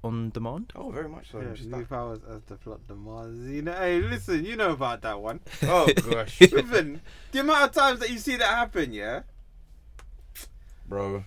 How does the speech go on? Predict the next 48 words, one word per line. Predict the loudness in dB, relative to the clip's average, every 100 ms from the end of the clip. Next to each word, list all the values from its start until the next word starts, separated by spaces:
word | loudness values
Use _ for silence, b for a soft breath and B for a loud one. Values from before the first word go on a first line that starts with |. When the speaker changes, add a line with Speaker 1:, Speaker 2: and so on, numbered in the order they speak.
| 0
Speaker 2:
there's | 8 10
Speaker 3:
Hold | 10
Speaker 2:
so | 8
Speaker 3:
on, |
Speaker 2:
many | 6
Speaker 3:
let's | 4 4
Speaker 2:
times. | 2
It's | 0
even | -2 -4
hard | -4 2 2 2
for | -2
me | -4
to | -4 -6
recall | -6 -6 -6 -4
one. | -4 -6 -8 -12 -14 -14 2
Speaker 1:
The | 6 8
Speaker 2:
Right. | 10
Speaker 1:
eleventh | 10 10 10 6 4 2
hour | 4 4 4
superpower. | 2 -4 -4 -6 -6 -6 -8 -2
Speaker 2:
That | 4 6
act, | 4 4
no, | 4 4 0
oh, | -4 -2 0
it |
was | -2 -2
like, | -4 -4 0
wait, | 0
this | 0 -2
isn't | -4
a |
superpower, | -4 -8 -6 -4 -2
but | -2
who | -2
remembers | -4 -4 -6
the | -8
part | -4 -2 -2
in | -4 -6 -8 -10
JoJo's | -6 -4 -4 -4 -6 -6 -8 -12 -18 -20 -20 -20 -20 -14
Bizarre | -6 -6
Adventure: | -4 -6 -8
Phantom | -8 -8 -8 -6
Blood, | -6 -6 -10 -18 -18 -18 -20 -20 -10
when | -6 -4 -6
Jo-, | -6 -4 -4 -6 -14
is | -14
it | -8
Joseph? | -6 -6 -8